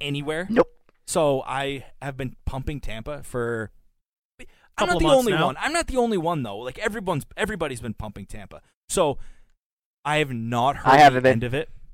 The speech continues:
Speaker 1: I have not heard the end of it. Like, I get, like, two A M group texts from people at work just sending me stuff,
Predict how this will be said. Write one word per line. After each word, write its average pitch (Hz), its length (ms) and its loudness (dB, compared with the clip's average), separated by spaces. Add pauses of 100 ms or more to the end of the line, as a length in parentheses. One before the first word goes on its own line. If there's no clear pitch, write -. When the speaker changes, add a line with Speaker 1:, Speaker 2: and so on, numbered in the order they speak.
(320)
Speaker 1:
I 135 80 -2
have 151 160 -2
not 107 360 -2
heard 135 220 -8
the 110 160 -10
end 101 160 -4
of 110 80 -10
it. 143 160 -10 (240)
Like, 117 180 -10
I 120 140 -6
get, 175 220 -6 (380)
like, 131 220 -4 (120)
two 180 360 0
A 165 220 0
M 131 180 -4
group 110 320 -8
texts - 420 -12
from 110 180 -8
people 107 360 -10
at 95 120 -14
work 92 360 -14 (420)
just 139 220 -4
sending 123 340 -2
me 117 100 -2
stuff, 101 480 -12